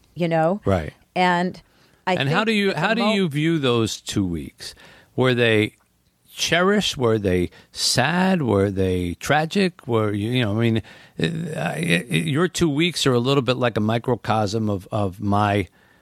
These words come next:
Speaker 2: you know, month with Maury. And
Speaker 1: Yeah.
Speaker 2: I've had people ask me, "Well, was it a sad experience? You're going to visit somebody who's dying."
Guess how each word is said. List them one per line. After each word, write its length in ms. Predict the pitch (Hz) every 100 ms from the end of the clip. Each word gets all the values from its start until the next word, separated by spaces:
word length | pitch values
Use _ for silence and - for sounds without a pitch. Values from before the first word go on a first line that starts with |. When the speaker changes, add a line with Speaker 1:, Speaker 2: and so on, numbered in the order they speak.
| _
Speaker 2:
you 100 | -
know, 120 | 107 90
month 480 | 95 113 131 -
with 200 | 110 92
Maury. 640 | 107 117 170 170 80 92 - _ _ _
And 520 | - 123 120 117 117 139
Speaker 1:
Yeah. 220 | 190 127
Speaker 2:
I've 60 | 127
had 180 | 139
people 360 | 117 143 131 123
ask 320 | 117 117 -
me, 160 | 120 120
"Well, 160 | 113
was 180 | 120 123
it 80 | 117
a 40 | 107
sad 360 | - 117 104
experience? 560 | 101 - - 196 175 -
You're 80 | 110
going 220 | 104 104
to 60 | 90
visit 300 | 117 104 101
somebody 420 | 110 104 98 98
who's 200 | 90 95
dying." 640 | 87 101 139 165 87 87